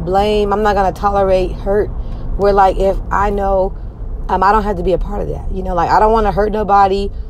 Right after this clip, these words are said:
Um, it's, it's a dying process, and meaning by that is, like, it's like, you know, God gives a way out of escape,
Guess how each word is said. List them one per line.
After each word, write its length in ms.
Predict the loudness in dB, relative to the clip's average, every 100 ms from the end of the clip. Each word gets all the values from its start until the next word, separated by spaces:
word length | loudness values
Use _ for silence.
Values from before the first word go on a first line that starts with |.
| -10 -8 -2
Um, 400 | -2 -2 -4 -6 -8 -8 -8 -10 -10 -8 -8 -8 -2
it's, 280 | 0 0 2
it's 180 | 2 4
a 100 | 2
dying 360 | 2 2 2 0
process, 560 | -2 -4 -2 -2 -2 -6 -14 -14 -6
and 240 | -4 -2
meaning 320 | 0 0 2
by 140 | 2 2
that 280 | 2 4 4
is, 200 | 2 2
like, 380 | 2 2 -2 -16 -18 -20 -18 -6 4
it's 260 | 4 4
like, 220 | 4 2 0 -10 -16 -16 -18 -18 -20 -18 -18 -18 -10
you 140 | -4 0
know, 260 | 2 2
God 320 | 4 4 2
gives 340 | 2 2 2 0
a 140 | -4 -2
way 400 | 0 2 0 0
out 320 | 2 2 0 -4
of 140 | -6
escape, 480 | -8 -4 2 2 2